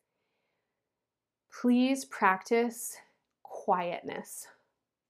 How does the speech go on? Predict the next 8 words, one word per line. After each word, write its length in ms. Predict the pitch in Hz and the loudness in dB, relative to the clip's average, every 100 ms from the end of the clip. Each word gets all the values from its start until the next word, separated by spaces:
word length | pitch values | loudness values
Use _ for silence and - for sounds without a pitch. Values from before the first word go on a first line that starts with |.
| _ _ _ _ - | _ _ _ _ -6
Please 420 | 247 240 247 247 | 2 4 4 2
practice. 560 | - 185 185 208 185 - | 0 0 0 -6 -6 -2
Even 220 | 226 247 | 2 4
if 140 | 254 254 | 4 4
your 120 | 240 | 2
life 280 | 208 185 190 | 4 2 0
feels 280 | 208 190 | -4 -4
so 640 | - - - 196 196 208 | -10 -16 -4 2 6 6